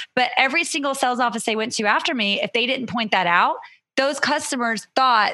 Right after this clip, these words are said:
that they only got that with me, right? Because that was, pr-, I was proving out what we offered. And so I think even though you're doing this day in and day out, if you're not calling it out, you're not gonna get credit for it. And people aren't gonna recognize that's what you're doing because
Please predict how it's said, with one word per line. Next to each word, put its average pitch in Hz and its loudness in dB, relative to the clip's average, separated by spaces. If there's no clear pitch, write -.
that 226 -4
they 220 2
only 220 -2
got 190 0
that 170 0
with - -10
me, - -8
right? 190 2
Because 233 0
that 240 2
was, 226 -4
pr-, - -8
I 240 4
was 247 -2
proving 233 -2
out 196 -4
what 196 -4
we 208 -4
offered. - -2
And 233 -4
so 240 -2
I 220 2
think 262 -4
even 285 0
though 277 2
you're 262 0
doing 277 -2
this 233 -4
day 247 0
in 240 0
and 214 -2
day 208 0
out, 262 4
if 240 -4
you're 254 0
not 247 0
calling 214 -2
it 208 0
out, 233 2
you're 220 -2
not 240 0
gonna 240 -4
get 196 -2
credit 208 -4
for - -2
it. - -2
And 180 -4
people 220 -6
aren't 214 -2
gonna 190 -2
recognize 175 -2
that's 180 -2
what 196 -6
you're 180 -6
doing 233 -4
because 185 -6